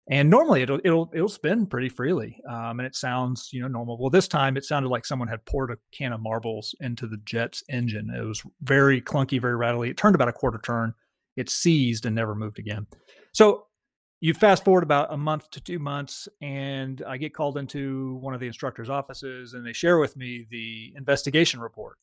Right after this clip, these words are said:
of what had actually happened, and come to find out that engine, right before my flight, had been rebuilt. And one of the engineers, one of the maintainers,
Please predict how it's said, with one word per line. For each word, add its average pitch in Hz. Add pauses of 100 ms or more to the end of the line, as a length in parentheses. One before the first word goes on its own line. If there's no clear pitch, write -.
of 123
what 123
had 117
actually 113
happened, 175
and 120
come 170
to 151
find 127
out 156
that 123
engine, 139 (560)
right 160
before 160
my 147
flight, 120
had 127
been 120
rebuilt. 117 (640)
And 123
one 135
of 123
the 120
engineers, 127
one 113
of 107
the 107
maintainers, 127